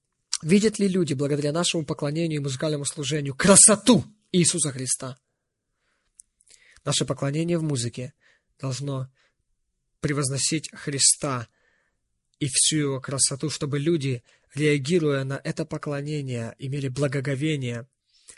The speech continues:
к своему Спасителю. Кто Он для нас? Друг? Ну, конечно же. Каким образом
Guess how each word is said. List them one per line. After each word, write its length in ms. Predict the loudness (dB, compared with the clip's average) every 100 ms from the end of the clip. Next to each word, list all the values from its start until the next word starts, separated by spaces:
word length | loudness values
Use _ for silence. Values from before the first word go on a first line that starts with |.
| _
к 80 | 2
своему 420 | 6 6 4 0
Спасителю. 600 | -2 0 -2 -2 -6 -10 -10
Кто 220 | -2 2
Он 100 | 2
для 140 | 0 -2
нас? 180 | -2
Друг? 340 | 4 4 4 -4 _ _ _ _ _ _
Ну, 60 | -4
конечно 460 | 0 2 2 0 -4
же. 180 | -8 -12 _ _ _ _ _ _ -6
Каким 280 | -2 -2 -2
образом 540 | 0 2 2 0 -4